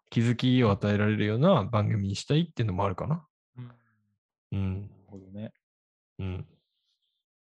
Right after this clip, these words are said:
Speaker 2: まあ、
Speaker 1: タックはどう？
Speaker 2: いろいろ、いや、僕はね、あの、そういった層に届けたいっ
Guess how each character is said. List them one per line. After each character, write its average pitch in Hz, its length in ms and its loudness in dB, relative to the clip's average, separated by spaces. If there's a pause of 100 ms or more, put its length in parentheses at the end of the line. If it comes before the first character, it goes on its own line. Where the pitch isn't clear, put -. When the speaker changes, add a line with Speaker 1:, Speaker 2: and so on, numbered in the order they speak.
(140)
Speaker 2:
ま 180 100 2
あ、 - 20 -2
Speaker 1:
タ 110 40 -4
ッ - 40 -6
ク 120 60 2
は 95 60 2
ど 143 60 0
う？ 151 40 0
Speaker 2:
い 151 40 0
ろ 147 80 -2
い 143 40 -4
ろ、 139 300 -8
い 139 60 -8
や、 139 180 2
僕 120 320 -10
は 214 180 -2
ね、 156 360 -6 (960)
あ 110 200 -6
の、 101 280 -8 (680)
そ 175 400 -2
う - 20 0
い 180 100 2
っ 175 40 -6 (320)
た 156 680 0 (460)
層 147 340 -8
に 104 220 -10
届 123 440 -10
け - 60 -12
た 135 180 0
い 113 40 -2
っ 104 60 -10